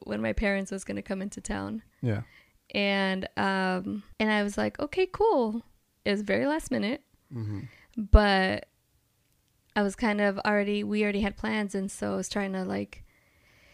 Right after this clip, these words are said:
Speaker 1: per usual, per my conditioning, <laughs> like, accommodate them. And when I asked, like, "Oh, you know, like, when do you think you'll be by?"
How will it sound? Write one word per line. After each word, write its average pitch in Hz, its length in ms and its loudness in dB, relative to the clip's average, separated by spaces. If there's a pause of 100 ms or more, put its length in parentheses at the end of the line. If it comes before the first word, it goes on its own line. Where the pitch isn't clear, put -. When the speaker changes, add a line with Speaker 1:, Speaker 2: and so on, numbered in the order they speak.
(460)
Speaker 1:
per 214 200 6
usual, 220 840 4
per 254 200 4
my 269 160 6
conditioning, 240 800 4 (580)
<laughs> - 560 -2
like, 208 220 2
accommodate - 640 -2
them. - 280 -4 (1200)
And 208 960 2 (280)
when 214 180 2
I 196 80 4
asked, 196 340 2
like, 190 260 0
"Oh, 240 180 0
you 233 140 0
know, 214 140 0
like, 190 220 0
when 196 500 0
do 208 80 -2
you 208 60 -2
think - 280 0
you'll - 100 -4
be 78 100 -2
by?" 269 420 -2